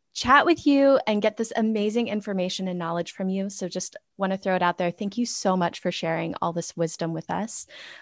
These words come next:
Um, before you go, I'd like to know, is there anything else you'd like us to know or walk away with today? Um, and also, where else can we find you?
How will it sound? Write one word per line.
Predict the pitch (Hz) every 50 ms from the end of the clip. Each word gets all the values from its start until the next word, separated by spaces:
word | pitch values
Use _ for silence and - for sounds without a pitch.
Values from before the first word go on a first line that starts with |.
| _ -
Um, | 208 202 190 180 180 175 -
before | - 202 - - - 269
you | 320 359
go, | 349 - 196 175 165 160 170 - - -
I'd | - 208 196
like | - 214 233 -
to | - -
know, | 196 190
is | 190 190 196
there | 196 180 -
anything | - 202 220 247 240 294 269 247
else | - 185 185 190 - -
you'd | 196 - -
like | 170 175 175 -
us | 170 170 - - - _ _ _
to | - 185
know | 175 175 175 180 175 170 170 175 190 202 -
or | - 175 170
walk | 170 175 170 175 -
away | - 170 170 170 165
with | 175 170 -
today? | - - 175 151 175 175 185 226 294 320 - - - - - - _ _ _
Um, | 202 196 190 185 180 185 -
and | 220 233 -
also, | - 247 294 294 - - 285 254
where | 220 202 226 233 240
else | 240 254 247 -
can | - - 233
we | 226 226
find | 220 - 208 202 202 202 196 196
you? | 202 196 190 190 190 190